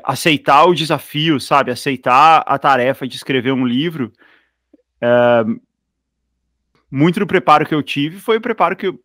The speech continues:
que eu tive ali de, de, nas aulas, não só nas aulas de português do curso de jornalismo, mas nas aulas de português da escola também, a ponto de eu sentar com a minha editora aqui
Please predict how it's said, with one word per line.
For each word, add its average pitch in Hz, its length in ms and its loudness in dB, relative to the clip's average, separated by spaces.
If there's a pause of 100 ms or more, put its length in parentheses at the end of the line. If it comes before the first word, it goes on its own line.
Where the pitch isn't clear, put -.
(120)
que 190 80 -2
eu 180 80 0
tive 165 320 -4
ali 147 200 0
de, 165 540 -6
de, 131 260 -6 (1040)
nas 139 300 0
aulas, 147 480 4 (180)
não 196 140 0
só 226 140 2
nas 190 160 2
aulas 170 180 4
de 156 80 -6
português 143 640 -2
do 165 140 0
curso 156 360 -8
de 127 60 -10
jornalismo, 147 680 0
mas 143 140 -2
nas 151 140 -4
aulas 151 180 0
de - 60 -16
português 170 420 -6
da 180 80 -8
escola 147 400 0
também, 120 580 -2 (320)
a - 100 2
ponto 180 300 2
de 156 80 2
eu 180 80 4
sentar 151 500 2
com 180 200 -4
a 185 80 -2
minha 180 220 -2
editora 147 480 0
aqui 143 440 -4